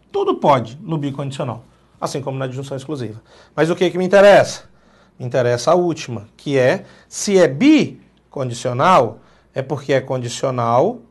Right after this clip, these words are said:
para os dois lados, de P pra Q e de Q pra P, tá certo? Essas são as doze equivalências lógicas que nós temos.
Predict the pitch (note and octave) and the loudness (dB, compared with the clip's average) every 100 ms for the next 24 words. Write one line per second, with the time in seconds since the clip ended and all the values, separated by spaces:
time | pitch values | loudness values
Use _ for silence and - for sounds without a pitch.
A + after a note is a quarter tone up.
0 | _ - C3+ B2+ A#2+ C3 D3 D3+ B2+ G#2 | _ -8 -6 -6 -4 -4 0 2 2 0
1 | A2 - _ _ _ - B2+ E3 C#3 B2 | -8 -18 _ _ _ -12 -8 -8 -4 -4
2 | B2+ B2+ B2+ C#3+ E3 A3+ - _ _ E3 | -2 -4 -4 -4 -2 -4 -10 _ _ -6
3 | D3+ D3+ G#3 A3+ - _ _ C#3+ D#3 D#3+ | -2 0 -2 -6 -16 _ _ -10 -10 -8
4 | B2+ B2+ B2 C#3+ - _ _ _ _ B2+ | -10 -8 -10 -14 -20 _ _ _ _ -20
5 | - A#2+ C3+ C3+ A3 _ _ _ _ - | -12 -10 -10 -12 -16 _ _ _ _ -4
6 | C3+ B2+ D#3+ D3+ - B2+ C3 - _ _ | -2 -2 -6 -8 -6 -6 -6 -10 _ _
7 | _ C3 A#2 A#2+ A#2 F#3 A#3+ B3 G#3+ D4 | _ -10 -10 -10 -2 2 4 2 -2 -6
8 | - _ _ _ E3+ E3 D#3 C#3 C3+ B2 | -8 _ _ _ -12 -10 -4 -2 -2 -4
9 | C3+ A#2+ A#2+ A#2 A2+ - B2 C3 C3+ C3+ | -8 -8 -6 -8 -8 -12 -14 -10 -10 -10
10 | B2+ G#2+ A2+ - | -12 -12 -14 -20